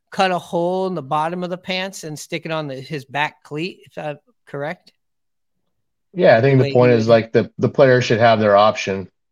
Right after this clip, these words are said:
Speaker 2: you know, of what, what they wanna play in and what makes them comfortable that day.
Speaker 1: Yeah, 'cause the thing, Randy Rosarena has a, a complete opposite cut of the way he wears his pants versus Robbie Ray does.
Speaker 2: Mm-hmm.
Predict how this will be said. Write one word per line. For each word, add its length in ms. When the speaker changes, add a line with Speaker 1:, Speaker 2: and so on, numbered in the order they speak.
Speaker 2:
you 120
know, 120
of 80
what, 260
what 140
they 100
wanna 280
play 220
in 60
and 100
what 160
makes 180
them 100
comfortable 460
that 200
day. 240
Speaker 1:
Yeah, 300
'cause 120
the 80
thing, 340
Randy 340
Rosarena 720
has 220
a, 80
a 40
complete 640
opposite 600
cut 300
of 100
the 60
way 180
he 160
wears 260
his 120
pants 420
versus 500
Robbie 360
Ray 240
does. 420
Speaker 2:
Mm-hmm. 360